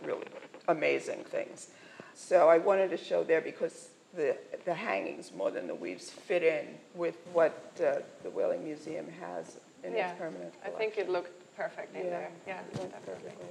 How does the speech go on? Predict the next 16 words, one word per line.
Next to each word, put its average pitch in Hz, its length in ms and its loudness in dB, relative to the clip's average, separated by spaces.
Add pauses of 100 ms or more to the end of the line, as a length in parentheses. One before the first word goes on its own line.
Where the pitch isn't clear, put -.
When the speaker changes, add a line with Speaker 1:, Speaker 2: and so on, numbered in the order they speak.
(140)
Speaker 1:
yeah. - 960 -18 (520)
Speaker 2:
Thank 247 260 -2
you. 220 80 4 (100)
Um, 208 200 12
Speaker 1:
Thank 233 140 0
you. 226 60 -4
Speaker 2:
Lori, 226 280 10
I 208 80 12
would 226 140 8
like 220 280 6
to 220 140 0 (360)
talk 226 240 10
a 247 40 6
bit 214 160 6
more 202 180 12
about, 175 380 8